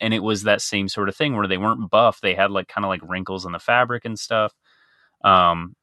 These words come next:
but, like, it was, like, a soft plastic for the, the shields. And they also, like, I got the, uh, black R P M, so it was around that time. So that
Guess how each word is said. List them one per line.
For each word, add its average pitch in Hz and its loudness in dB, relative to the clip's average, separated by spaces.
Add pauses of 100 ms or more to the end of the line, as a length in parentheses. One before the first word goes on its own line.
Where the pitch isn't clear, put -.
(340)
but, 113 2
like, 104 4
it 110 -2
was, 101 -2
like, 98 2
a 95 -6
soft - 0
plastic - 0
for 95 -4
the, 85 -2
the 90 -6
shields. 120 -4 (680)
And 104 -2
they 104 6
also, 104 2
like, 98 -2
I 101 2
got 98 2
the, 98 0
uh, 85 2 (120)
black 90 0 (300)
R 107 4
P 92 -4
M, 123 -4
so 117 -6
it 98 -2
was 98 -2
around 110 -2
that 85 -4
time. 98 -8
So - -6
that 127 2